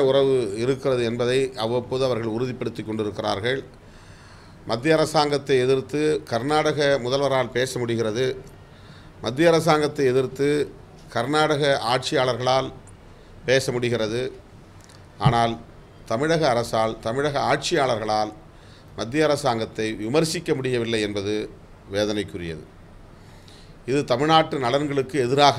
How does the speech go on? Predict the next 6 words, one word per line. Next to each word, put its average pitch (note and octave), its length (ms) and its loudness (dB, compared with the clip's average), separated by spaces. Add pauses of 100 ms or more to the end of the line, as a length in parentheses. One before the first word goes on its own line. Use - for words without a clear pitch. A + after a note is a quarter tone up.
அமைகிறது. G2+ 460 -4 (1300)
ஆகவே C#3 220 4 (140)
தமிழக D#3+ 320 2 (240)
அரசு, C3 320 0 (240)
குறிப்பாக C3+ 500 0 (140)
ஆளும் C3 260 -2